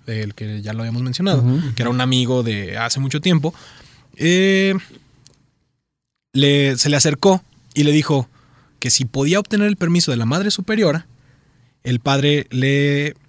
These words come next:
Speaker 1: daría la bienvenida al ritual que estaría, eh, realizado bajo su supervisión. O sea, si la madre superiora le daba permiso,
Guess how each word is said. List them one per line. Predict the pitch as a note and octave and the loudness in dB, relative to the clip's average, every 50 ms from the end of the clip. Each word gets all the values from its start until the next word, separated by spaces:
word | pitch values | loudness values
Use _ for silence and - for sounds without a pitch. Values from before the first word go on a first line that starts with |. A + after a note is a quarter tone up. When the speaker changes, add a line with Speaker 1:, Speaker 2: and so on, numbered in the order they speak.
| _ _ | _ _
Speaker 1:
daría | - B2 B2+ B2 B2 B2+ | -6 -4 -2 -2 0 0
la | C3+ C#3 | 0 0
bienvenida | C#3+ C#3 C3 B2+ A#2+ B2+ C#3+ D3+ E3+ - - - | 0 0 0 0 0 0 0 0 0 -2 -4 -6
al | - B2 A#2+ A#2+ A#2 | -6 -4 -4 -4 -4
ritual | A2+ A2+ A2+ A2+ B2+ C3 C3+ C#3 C3+ - _ _ _ _ _ _ _ - | -4 -6 -4 -4 -2 -2 -2 -4 -6 -10 _ _ _ _ _ _ _ -8
que | - B2 A#2 | -4 -4 -2
estaría, | A2 - - B2 A#2+ A#2+ B2 A#2 A#2+ - - | -4 -4 -4 -4 -2 -2 -4 -6 -8 -8 -8
eh, | B2+ A#2+ A#2 A2+ A2 A2 A2 G#2+ G#2+ - - _ _ | -6 -6 -4 -4 -6 -6 -8 -8 -10 -12 -20 _ _
realizado | - B2 B2+ B2 A2+ A#2+ B2 B2+ | -6 -4 -2 -2 -2 -2 -2 -4
bajo | C3+ - - A#2 | -4 -4 -4 -6
su | A2+ | -6
supervisión. | A#2+ A2 - A2+ G#2 G2 - A2 A2 A2 | -6 -6 -6 -6 -6 -4 -4 -4 -4 -4
O | A#2 A#2+ | -4 -4
sea, | - B2+ | -4 -2
si | B2 - | 0 0
la | C#3 C#3 C#3+ | 0 2 2
madre | E3+ G3 G#3+ G#3+ | 2 2 0 0
superiora | G3+ D#3+ D#3 D3+ F3+ F#3 E3 | 0 0 -2 -2 0 0 0
le | D3 | 0
daba | D3+ F#3+ G3+ G3+ G3+ | 0 0 0 -2 -2
permiso, | F#3+ - F#3 D3 F3+ A3 - C#4 C#4 | -4 -4 -2 0 2 2 2 0 -2